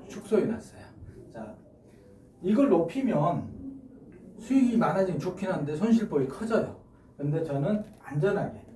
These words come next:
약 이 퍼센트 정도 손실폭으로 설정을 해놨고요. 또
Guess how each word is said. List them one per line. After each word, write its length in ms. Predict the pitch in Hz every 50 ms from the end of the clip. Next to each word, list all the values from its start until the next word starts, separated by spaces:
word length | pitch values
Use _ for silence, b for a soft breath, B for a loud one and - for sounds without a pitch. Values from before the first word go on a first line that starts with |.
| - -
약 200 | 120 123 127 160
이 120 | 185 185
퍼센트 440 | - 202 202 - 180 175 165 143 156
정도 340 | 147 131 120 120 - 151 160
손실폭으로 1040 | - 175 175 175 160 147 147 147 139 - - 160 151 143 131 - 147 180 196 - - - - -
설정을 500 | - 165 165 165 165 170 156 139 123 123
해놨고요. 720 | 151 190 160 131 113 113 - - 104 104 120 - 175 - B B B B B B -
또 220 | 175 165 156 147